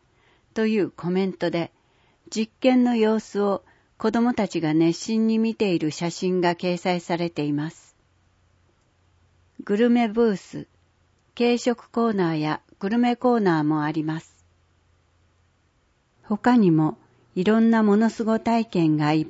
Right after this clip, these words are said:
ぱい。ブイアール鬼ごっこ、裏鬼ごっこ。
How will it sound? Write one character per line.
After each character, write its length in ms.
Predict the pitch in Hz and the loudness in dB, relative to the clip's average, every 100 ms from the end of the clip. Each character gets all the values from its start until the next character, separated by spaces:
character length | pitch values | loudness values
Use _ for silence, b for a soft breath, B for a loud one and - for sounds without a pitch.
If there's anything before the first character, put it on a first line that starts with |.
| - - | -8 -4
ぱ 300 | 180 180 185 | -2 0 -2
い。 100 | - _ _ _ _ _ _ _ _ _ _ _ _ _ _ _ _ | -6 _ _ _ _ _ _ _ _ _ _ _ _ _ _ _ _
ブ 140 | 196 220 | 0 2
イ 200 | 220 214 | 4 2
ア 140 | 202 | 2
ー 40 | |
ル 220 | 202 196 - | 0 -4 0
鬼 260 | 185 196 | 2 2
ご 120 | 196 190 | 0 -4
っ 60 | - - | -6 -10
こ、 180 | 151 - _ _ _ _ | -10 -10 _ _ _ _
裏 280 | 185 202 208 | 0 2 4
鬼 240 | 202 208 190 | 4 4 2
ご 120 | 196 | 0
っ 60 | 196 - | -2 -8
こ。 200 | - | -10